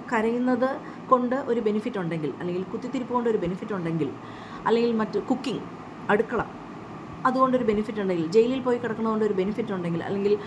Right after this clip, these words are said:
ആ, മടിയനായിട്ട് കാണിച്ചു കഴിഞ്ഞാൽ ഒരു ബെനിഫിറ്റ് ഉണ്ടെങ്കിൽ, അല്ലെങ്കിൽ കോമാളിയായിട്ട്, ആ, നിന്ന് കഴിഞ്ഞാൽ ബെനിഫിറ്റ് ഉണ്ടെങ്കിൽ, അല്ലെങ്കിൽ മറ്റുള്ളവരെ കൊണ്ട് സ്വയം എന്നെ മണ്ടൻ അല്ലെങ്കിൽ മണ്ടി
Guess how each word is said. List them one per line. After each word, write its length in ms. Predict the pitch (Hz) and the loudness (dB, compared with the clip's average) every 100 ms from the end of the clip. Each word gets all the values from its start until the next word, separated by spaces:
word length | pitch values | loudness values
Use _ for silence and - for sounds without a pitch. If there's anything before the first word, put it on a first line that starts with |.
| - - - | -10 -12 -8
ആ, 40 | 165 180 190 | -4 0 4
മടിയനായിട്ട് 520 | 202 247 254 233 226 | 4 4 4 4 2
കാണിച്ചു 240 | 220 196 208 | 2 2 2
കഴിഞ്ഞാൽ 340 | 190 190 185 180 | 4 4 2 4
ഒരു 80 | 180 175 | 4 4
ബെനിഫിറ്റ് 300 | 185 214 - | 2 2 0
ഉണ്ടെങ്കിൽ, 240 | 170 165 175 | -2 -2 0
അല്ലെങ്കിൽ 260 | 185 185 208 | 0 0 2
കോമാളിയായിട്ട്, 640 | 202 233 254 233 208 202 190 78 | 2 2 2 2 2 0 -2 -2
ആ, 240 | 190 180 180 | -2 -2 0
നിന്ന് 180 | 196 202 | 0 2
കഴിഞ്ഞാൽ 260 | 190 185 175 170 | 2 2 2 2
ബെനിഫിറ്റ് 280 | 180 190 170 | 2 -2 -4
ഉണ്ടെങ്കിൽ, 240 | 160 151 - | -4 -4 0
അല്ലെങ്കിൽ 240 | 196 202 190 | 0 2 0
മറ്റുള്ളവരെ 400 | 185 233 226 220 | -2 -2 -2 -2
കൊണ്ട് 260 | 214 208 208 | -2 -2 0
സ്വയം 300 | 196 214 226 - - - - | 0 0 -2 -6 -6 -4 -2
എന്നെ 180 | 202 208 | 0 2
മണ്ടൻ 400 | 196 190 196 180 - | 4 4 2 2 2
അല്ലെങ്കിൽ 240 | 190 202 190 | 0 2 2
മണ്ടി 320 | 180 196 | 2 2